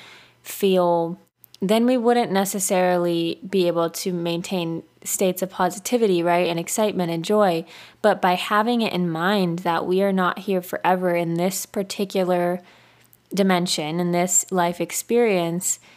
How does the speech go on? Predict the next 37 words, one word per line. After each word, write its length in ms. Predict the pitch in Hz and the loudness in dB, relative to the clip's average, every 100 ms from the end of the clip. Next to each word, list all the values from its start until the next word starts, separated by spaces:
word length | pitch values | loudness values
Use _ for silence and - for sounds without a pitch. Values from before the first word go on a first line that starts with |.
| _ - | _ -2
it 200 | 202 196 | 0 2
gives 280 | 220 233 | 0 2
us 220 | 262 247 - | 2 2 0
this 200 | 190 190 | -2 -2
importance 640 | 180 - 202 - 202 - | -2 -2 -2 0 -2 -4
to, 300 | - 190 170 - | -6 -6 -8 -12
to 140 | - 190 | -2 0
our 120 | 170 | 2
lives, 420 | 190 220 170 165 | 4 4 2 0
and 140 | 180 170 | -2 0
it 80 | |
makes 340 | 175 185 185 202 | 0 0 0 0
us 280 | 180 - - | 0 0 -4
question 540 | - 196 - 220 196 | -2 0 0 -2 0
what's 240 | 175 175 | -2 -2
really 540 | 175 180 180 180 175 - | -4 0 0 2 0 -2
important 440 | 180 - 180 185 | -6 -4 -4 -6
to 100 | - | -6
us. 240 | 170 180 196 | -6 -6 -6
It 80 | 180 | -4
makes 260 | 185 - | -4 -4
us 140 | 185 - | -6 -4
think 260 | 190 185 | -2 -2
about 380 | 185 170 170 - - - - - | -2 0 -2 -4 -14 -20 -14 -2
what 180 | 196 | 0
really 260 | 190 180 175 | 2 2 0
matters. 600 | 165 165 170 160 165 - | 0 2 2 -2 -4 -2
What 100 | 180 | 2
do 60 | 180 | 2
I 120 | 175 | 2
wanna 260 | 180 175 | 0 -2
do 160 | 175 185 | -2 0
with 180 | 185 185 | 0 -2
my 120 | 170 | -6
time 320 | 185 190 180 | -4 -2 -2
here? 340 | 180 170 160 - | -2 -4 -6 -8
And 360 | 175 165 165 | -8 -6 -8